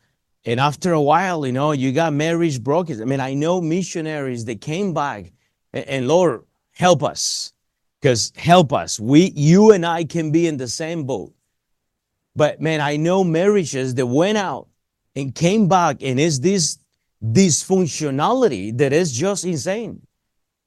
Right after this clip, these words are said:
And let me use again one of my big brothers,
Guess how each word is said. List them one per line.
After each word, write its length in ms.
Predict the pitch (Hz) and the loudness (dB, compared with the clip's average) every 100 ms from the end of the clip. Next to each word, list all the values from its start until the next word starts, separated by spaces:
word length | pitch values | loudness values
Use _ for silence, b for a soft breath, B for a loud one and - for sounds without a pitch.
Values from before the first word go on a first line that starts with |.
| _ | _
And 160 | - 143 | -4 0
let 100 | 139 | 0
me 100 | 175 | 0
use 260 | 170 180 165 | 4 4 4
again 340 | 165 185 190 | 4 4 4
one 220 | 170 185 | 4 4
of 80 | 196 | 4
my 140 | 180 | 2
big 520 | 147 120 117 170 214 160 | 2 -4 2 4 4 2
brothers, 640 | 175 131 101 80 - - | 0 0 -6 -10 -14 -16